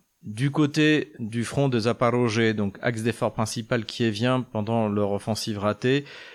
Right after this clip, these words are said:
les Russes grignotent, euh, rapidement mais sûrement le peu de terrain conquis, et notamment ils ont réussi à s'emparer des hauteurs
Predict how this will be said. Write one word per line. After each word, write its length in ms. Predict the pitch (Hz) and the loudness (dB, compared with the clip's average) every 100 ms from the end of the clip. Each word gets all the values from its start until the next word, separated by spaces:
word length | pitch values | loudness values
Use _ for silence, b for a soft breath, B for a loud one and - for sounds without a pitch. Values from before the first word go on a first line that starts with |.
| B | B
les 140 | 113 120 | 0 2
Russes 360 | 131 139 - | 4 2 0
grignotent, 720 | 120 104 123 127 139 - _ 120 | 0 2 2 4 2 -4 _ 0
euh, 180 | 110 | 2
rapidement 500 | 107 131 143 139 139 | 2 0 -2 0 2
mais 140 | 135 117 | 2 0
sûrement 640 | - 127 113 113 131 160 | -2 0 2 2 2 2
le 160 | 143 104 | 0 -2
peu 160 | - | -2
de 80 | 131 | -4
terrain 560 | - 131 117 117 113 107 | -4 -2 0 2 2 -2
conquis, 800 | - 110 101 120 131 151 156 - - | -2 -2 -2 -6 -6 -6 -8 -10 -6
et 240 | 117 113 | -2 0
notamment 400 | 110 101 98 113 | 2 0 0 0
ils 180 | 123 107 | 0 0
ont 40 | |
réussi 260 | 104 101 120 | 0 0 -2
à 60 | |
s'emparer 440 | 104 110 107 110 107 | -2 -4 -4 -2 0
des 120 | 104 | 0
hauteurs 400 | 104 - 123 135 | -2 2 2 0